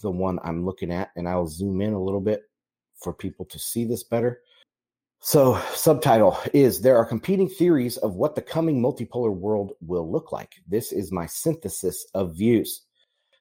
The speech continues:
The Ukraine war is not going well for the West. We cannot predict the exact way in which this war will end, but what's certain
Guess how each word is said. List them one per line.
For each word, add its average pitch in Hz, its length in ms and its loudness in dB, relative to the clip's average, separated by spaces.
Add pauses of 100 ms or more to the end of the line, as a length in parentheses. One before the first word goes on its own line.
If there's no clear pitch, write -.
The 107 80 2
Ukraine 175 360 6
war 147 180 6
is 104 160 2
not 107 300 0
going 110 280 0
well 98 220 2
for - 160 -8
the 87 100 -6
West. - 420 -4
We 98 100 -10
cannot 113 680 -6
predict 92 460 -4
the 95 80 -4
exact 101 480 -2
way 98 300 2
in 85 100 0
which 92 240 -2
this - 180 -4
war 90 220 0
will 82 180 -4
end, 151 300 4 (480)
but 120 240 4
what's 104 240 2
certain 120 400 2